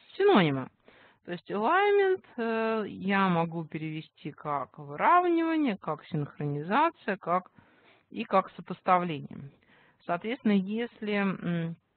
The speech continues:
в вашей, э, в вашем глоссарии присутствуют синонимы, эти синонимы должны быть отделены, э, каким-то специальным образом. Через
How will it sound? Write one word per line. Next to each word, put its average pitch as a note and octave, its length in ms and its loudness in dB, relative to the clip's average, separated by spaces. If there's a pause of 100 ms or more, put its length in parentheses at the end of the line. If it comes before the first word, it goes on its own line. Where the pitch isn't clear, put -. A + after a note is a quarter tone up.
(400)
в D#3 200 -2
вашей, E3 720 2
э, - 60 -16
в D#3 640 -6
вашем E3+ 340 2
глоссарии D#3+ 580 0
присутствуют D3+ 1080 -8
синонимы, G#3 680 4 (600)
эти F4 340 0 (100)
синонимы A3 480 4
должны E3+ 560 2
быть F#3 400 -6
отделены, E3 840 0 (560)
э, D#3+ 600 -6 (1080)
каким-то A3 440 -2
специальным F#3+ 560 0
образом. C#3 400 -6 (800)
Через A3 260 -6